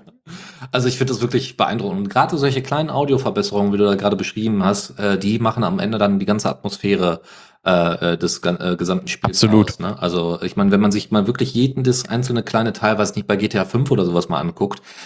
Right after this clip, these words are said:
Speaker 1: das ist schon sehr beeindruckend. Ich glaub, bei S-, äh, Speed Dreams hatte ich das, glaub ich, mal, äh, oder, oder bei, bei, auch bei Tuxkart, glaub ich, ähm, <laughs> dass der, dass der Motorsound halt einfach total steril ab einem gewissen,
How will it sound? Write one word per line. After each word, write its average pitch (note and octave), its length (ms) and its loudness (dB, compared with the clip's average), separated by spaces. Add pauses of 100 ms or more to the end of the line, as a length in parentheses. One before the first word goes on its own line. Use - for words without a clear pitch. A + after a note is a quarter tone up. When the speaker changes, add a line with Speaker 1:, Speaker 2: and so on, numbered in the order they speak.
Speaker 1:
das - 160 -2
ist A#2+ 140 -4
schon G#2+ 200 2
sehr F2+ 120 2
beeindruckend. E2 580 0
Ich D2+ 100 -8
glaub, F#2 140 -2
bei - 80 -4
S-, - 320 -4 (100)
äh, G2+ 80 -2
Speed - 480 -2
Dreams G2 360 2
hatte G2 140 0
ich F#2+ 40 -6
das, G2 160 -2
glaub F#2+ 160 0
ich, G2 140 -2
mal, F#2+ 420 0 (360)
äh, G2+ 120 2
oder, G#2+ 220 4
oder G#2 160 2
bei, F#2 180 2
bei, F#2 180 2
auch - 120 -2
bei B2+ 100 2
Tuxkart, B2+ 560 0
glaub D#2+ 240 0
ich, - 380 -2
ähm, G2 460 -4 (680)
<laughs> - 560 -2
dass C3 260 0
der, B2 280 -2 (280)
dass - 160 -2
der B2 140 4
Motorsound B2 720 2
halt G#2+ 280 -2
einfach A#2 440 -2 (160)
total B2+ 500 2
steril C3 800 0 (380)
ab - 260 -4
einem A#2 180 0
gewissen, G#2+ 560 -2